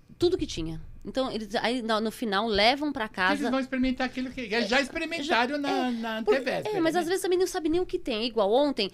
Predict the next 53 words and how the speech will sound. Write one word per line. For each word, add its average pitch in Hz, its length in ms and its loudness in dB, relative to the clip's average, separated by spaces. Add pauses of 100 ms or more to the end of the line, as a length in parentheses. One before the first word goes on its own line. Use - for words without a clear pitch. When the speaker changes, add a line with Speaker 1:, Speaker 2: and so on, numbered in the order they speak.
(200)
Speaker 1:
tinha, - 280 -2
é, 196 260 0
tinha 233 140 -6
uma 220 100 0
parceira 214 420 -2
que - 80 -4
ela 226 100 -2
ia 220 80 0
levar 185 640 0 (260)
dois 214 340 2
tipos 202 260 -6
de 196 60 -8
doce, 233 380 2
e - 20 0
ela 269 180 0
falou 277 120 -4
assim, 269 140 -4
"Ah, 311 120 0
eu 285 80 -2
consegui 285 320 -6
fazer 294 220 -4
mais 285 320 -2
esse." 220 400 0 (300)
Aí 370 100 -2
não 415 180 -4
prova, 294 380 2
não 277 180 2
vê, 226 320 -2
naquela 233 280 -6
correria. 233 480 -4 (260)
Então 262 180 -2
é 269 60 0
bom 294 140 -4
que - 80 -8
chega 262 160 -4
em 226 80 -6
casa, 196 520 -6
viu 202 340 -2
o 330 40 -6
que - 100 -12
tem, 170 380 -6 (500)
prova, 208 560 4
consegue 240 460 -4
degustar 220 480 -4
tudo 233 220 -10
direitinho. 220 640 -4 (260)
Então 208 220 0
eu 214 100 0
tenho 254 120 -2
esse - 120 -6
cuidado, 220 400 0
mas 214 220 -2
assim, 220 260 -4